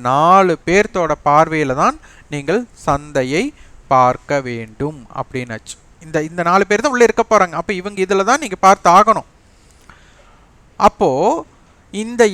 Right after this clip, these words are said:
இடங்கள்ல நீங்க யோசிங்க, பங்கு சந்தை அப்படிங்கிறது இரண்டு விதமான தாக்கத்தை உண்டாக்கும். ஒரு ஒன் சைடு மார்க்கெட், இன்னொன்னு வந்துட்டு வாலட்டைல்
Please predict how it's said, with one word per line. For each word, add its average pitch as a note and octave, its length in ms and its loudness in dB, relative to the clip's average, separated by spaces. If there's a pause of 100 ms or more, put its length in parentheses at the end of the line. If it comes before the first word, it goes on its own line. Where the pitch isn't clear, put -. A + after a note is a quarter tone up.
(100)
இடங்கள்ல B3 520 0
நீங்க E3+ 240 -8
யோசிங்க, E3+ 420 -6 (2000)
பங்கு C4 340 2 (120)
சந்தை F#3 380 0 (380)
அப்படிங்கிறது C#3+ 640 -4 (760)
இரண்டு A#3+ 520 2 (120)
விதமான F3+ 460 0 (100)
தாக்கத்தை E3+ 500 2 (120)
உண்டாக்கும். C#3 460 -4 (380)
ஒரு C#3+ 140 -8 (240)
ஒன் E3 160 -6 (220)
சைடு F#3 380 -2 (2250)
மார்க்கெட், D#3 420 0 (200)
இன்னொன்னு D3 380 -4
வந்துட்டு D3 300 -6 (440)
வாலட்டைல் D3 1160 0